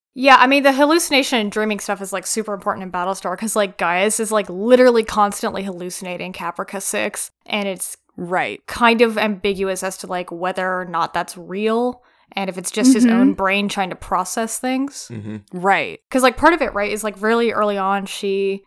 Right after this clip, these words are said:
Speaker 1: talks to him in such a way that forces him to come up with a Cylon detector and then recognizes a Doral as a Cylon. Or rather, he makes his wild guess, and then the viewer finds out that it's
Speaker 2: Right.
Speaker 1: true. He was a Cylon. But it was only because Caprica Six was saying all this stuff to him.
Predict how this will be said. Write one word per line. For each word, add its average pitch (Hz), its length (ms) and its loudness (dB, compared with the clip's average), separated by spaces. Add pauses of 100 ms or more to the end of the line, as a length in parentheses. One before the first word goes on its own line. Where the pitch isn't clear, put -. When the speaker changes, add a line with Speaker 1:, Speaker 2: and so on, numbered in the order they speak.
Speaker 1:
talks - 340 0
to 226 100 0
him 208 240 -2
in 190 60 -6
such 202 240 -6
a 202 60 -6
way 190 140 -4
that - 120 -10
forces 196 460 -6
him 185 200 -8
to 196 200 -10
come 196 300 -6
up 185 60 -8
with 196 120 -10
a 185 40 -6
Cylon 185 480 -4
detector 247 680 -4 (340)
and 214 180 2
then 196 100 -2
recognizes 196 540 0
a 180 140 -8 (100)
Doral 202 400 2
as 175 120 -8
a 175 40 -8
Cylon. 185 600 -2 (220)
Or 220 80 0
rather, 220 200 4
he 220 100 -2
makes 233 200 4
his 190 160 -8
wild 185 520 0
guess, 202 340 0
and 196 160 -4
then 190 100 -6
the 180 60 -14
viewer 226 280 2
finds 190 280 -4
out 175 100 -4
that 180 80 -10
it's 180 160 -4
Speaker 2:
Right. 170 140 -2
Speaker 1:
true. 170 160 0
He 185 120 -8
was 190 200 -2
a - 40 -10
Cylon. - 480 -4 (300)
But 214 140 0
it 220 40 2
was 208 120 -2
only 233 200 4
because 214 220 -4
Caprica 214 380 2
Six - 260 -6
was 185 120 -10
saying 202 340 -4
all 170 100 -6
this - 140 -6
stuff - 240 -4
to 196 80 -10
him. 202 280 -8